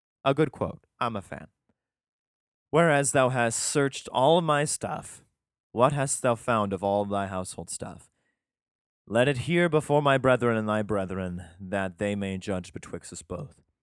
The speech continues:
This twenty years have I been with thee, thy ewes and thy goats have not cast their young, and the rams of thy flock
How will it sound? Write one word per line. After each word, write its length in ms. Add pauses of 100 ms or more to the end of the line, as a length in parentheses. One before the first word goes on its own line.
(400)
This 100
twenty 280
years 260
have 120
I 140
been 160
with 140
thee, 320 (220)
thy 100
ewes 440
and 180
thy 180
goats 460 (260)
have 200
not 280
cast 360
their 120
young, 360
and 100
the 120
rams 500
of 280
thy 180
flock 480